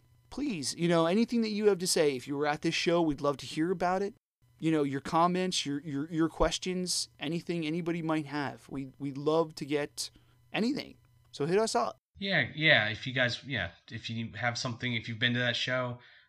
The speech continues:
Speaker 2: uh, chime in by all means, guys. Uh, we'd love, love to hear from you guys, and if you can add to what we, uh, we said, that's awesome. Expand my horizons, man.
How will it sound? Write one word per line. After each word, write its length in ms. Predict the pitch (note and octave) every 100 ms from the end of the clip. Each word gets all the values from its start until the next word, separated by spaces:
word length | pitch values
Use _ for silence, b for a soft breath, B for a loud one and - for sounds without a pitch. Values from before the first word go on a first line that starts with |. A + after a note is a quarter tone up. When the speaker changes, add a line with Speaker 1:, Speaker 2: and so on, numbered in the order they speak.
| B
Speaker 2:
uh, 120 | G#2
chime 340 | G2 C3+ C3 A#2
in 120 | B2
by 140 | G#2+
all 160 | G2+ G#2+
means, 380 | G2+ G2+ G2+ F#2+
guys. 440 | F#2+ F#2+ F#2+ - - b b b -
Uh, 200 | F#2 F#2
we'd 140 | G#2
love, 180 | G#2 G#2+
love 220 | G#2 A2
to 100 | G2+
hear 140 | G#2 G#2
from 160 | G#2+
you 80 | G2
guys, 320 | G2+ G2 G2
and 160 | G2 F#2+
if 180 | F#2 -
you 200 | F#2+ F#2+ - -
can 140 | F#2+
add 260 | G2+ G2+ G2+
to 80 |
what 160 | G2+ G2
we, 260 | G2+ G2+ G2+
uh, 280 | G2 F#2+ G2 G#2
we 80 |
said, 300 | G2+ - G2+
that's 160 | G2 F#2
awesome. 420 | F#2 F#2+ - F#2+ - _ _ _ _ _
Expand 420 | - - A#2+ A#2+ B2
my 120 | A2
horizons, 640 | A#2 G#2 G#2 A2 G2+ F#2
man. 380 | F#2 F#2 F#2 F#2